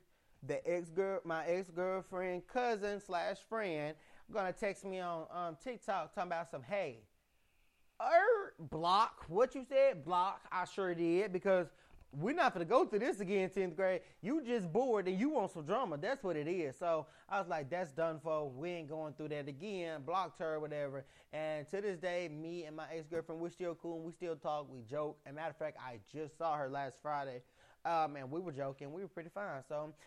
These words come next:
you know, it is what it is. That was my tea. My tea is also that she think that me, my ex-girlfriend think that me and her friends, we ain't friends.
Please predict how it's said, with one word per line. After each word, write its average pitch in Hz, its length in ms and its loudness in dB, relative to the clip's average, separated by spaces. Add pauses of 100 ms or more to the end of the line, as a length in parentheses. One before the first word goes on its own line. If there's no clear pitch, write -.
(140)
you 233 100 0
know, 180 260 2 (160)
it 262 140 4
is 302 180 2
what 240 140 4
it 208 100 2
is. 214 340 4 (320)
That 214 140 6
was 240 120 6
my 220 200 0
tea. 214 360 -4
My 196 220 0
tea 208 240 -6 (200)
is 190 180 0
also 233 600 4 (240)
that 175 260 4
she 233 200 -2
think 226 240 -2
that 170 240 2
me, 190 240 0
my 170 260 -2
ex-girlfriend 196 560 -2
think 180 160 -4
that 156 120 -2
me 180 120 -2
and 170 100 -4
her 165 80 0
friends, 175 360 -4
we 277 260 4
ain't 262 180 2
friends. 151 520 2